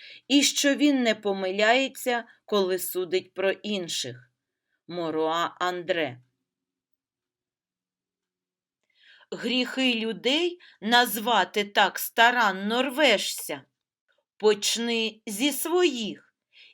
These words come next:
і до чужих навряд чи доберешся. Фрідріх Рюкерт. Ніколи не засуджуйте людини, поки не пройдете шлях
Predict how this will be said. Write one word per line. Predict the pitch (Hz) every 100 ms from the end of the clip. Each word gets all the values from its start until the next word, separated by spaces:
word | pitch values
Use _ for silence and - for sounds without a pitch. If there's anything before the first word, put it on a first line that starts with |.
| _
і | 359 392
до | 226 320
чужих | - 262 277 233 330 330 - - _ _
навряд | 392 403 381 277 226 175 156
чи | - - 175 160 _
доберешся. | 151 196 151 196 170 160 147 - - 160 139 - _ _ _ _ - -
Фрідріх | - 208 185 190 185 254 262 - _
Рюкерт. | 220 226 226 - - 156 131 - _ _ _ _ _ _ _ -
Ніколи | 226 262 349 349 302
не | 285 247
засуджуйте | 247 247 - 285 196 240 226 - 208
людини, | 196 196 202 285 262 156 - _ _ -
поки | 214 214 208
не | 196 196
пройдете | 214 247 247 196 196 185
шлях | 180 - 226 247 254